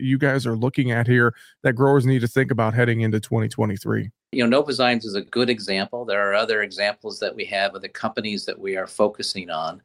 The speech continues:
Speaker 2: When you consider biologicals, um, and, and Certus Biologicals, uh, with this dedication to biopesticides,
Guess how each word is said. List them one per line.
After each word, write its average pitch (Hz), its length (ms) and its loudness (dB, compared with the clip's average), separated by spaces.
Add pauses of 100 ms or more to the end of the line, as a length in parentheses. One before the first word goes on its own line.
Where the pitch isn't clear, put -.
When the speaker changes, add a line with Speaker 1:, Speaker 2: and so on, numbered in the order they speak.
(140)
Speaker 2:
When 143 220 6
you 131 100 6
consider 139 460 4
biologicals, 113 1040 0 (280)
um, 101 320 -2
and, 98 320 -4 (140)
and 92 260 -6 (180)
Certus 120 440 4
Biologicals, 98 880 0
uh, 92 640 -2
with 95 260 -4
this 92 180 -6
dedication 95 840 -2
to 87 500 2
biopesticides, 85 1300 -4